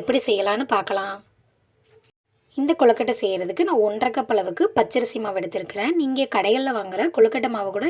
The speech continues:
எடுத்துக்கலாம். லைட்டா ஒரு பிஞ்ச் அளவுக்கு உப்பு சேர்த்துக்கிறேன். உப்பு சேர்த்துட்டு நல்லா மிக்ஸ் பண்ணி விட்டுக்கோங்க. நல்லா கொதிக்க வச்ச சுடு தண்ணியை கொஞ்சம் கொஞ்சமா சேர்த்து நல்லா மிக்ஸ் பண்ணிக்கோங்க. அதுலேயே இந்த மாவு நல்லா வெந்துரும். ஒரு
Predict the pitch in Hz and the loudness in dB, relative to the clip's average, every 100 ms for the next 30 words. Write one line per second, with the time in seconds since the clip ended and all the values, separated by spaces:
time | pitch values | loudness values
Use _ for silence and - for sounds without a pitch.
0 | 330 180 180 180 175 240 349 _ _ _ | 0 -2 -6 -8 -8 -8 -10 _ _ _
1 | _ _ _ _ _ _ - 254 214 285 | _ _ _ _ _ _ 0 4 4 4
2 | 277 220 233 240 202 190 196 403 247 - | 2 2 0 0 -2 -2 4 4 4 2
3 | 320 208 185 175 175 220 330 _ _ _ | 0 0 -2 -8 -8 -8 -10 _ _ _
4 | _ _ _ _ _ _ _ _ 294 233 | _ _ _ _ _ _ _ _ 0 2
5 | 214 - 339 220 220 220 - - 226 202 | 0 0 0 2 0 -2 -4 -2 -2 -4
6 | - 190 180 196 320 - _ _ _ _ | -8 -10 -6 -6 -6 -10 _ _ _ _
7 | _ _ _ _ - 254 233 285 262 233 | _ _ _ _ 0 4 6 6 4 2
8 | 226 247 175 214 262 339 254 233 226 202 | 2 0 0 2 2 2 0 0 -2 -2
9 | 269 277 226 226 220 220 254 220 185 302 | -2 -2 -2 -2 -2 -4 -2 -2 0 0
10 | 339 233 233 208 - 220 214 196 180 208 | 0 -2 -2 -4 -2 -2 -4 -8 -4 -2
11 | 330 - _ _ _ _ _ _ _ _ | -4 -6 _ _ _ _ _ _ _ _
12 | - _ - 233 240 311 262 202 208 247 | -20 _ -4 0 2 2 0 0 0 0
13 | 196 190 226 196 180 175 175 254 - _ | 0 0 0 0 -2 -6 -4 -6 -6 _
14 | _ _ _ _ _ - 285 254 | _ _ _ _ _ 2 6 6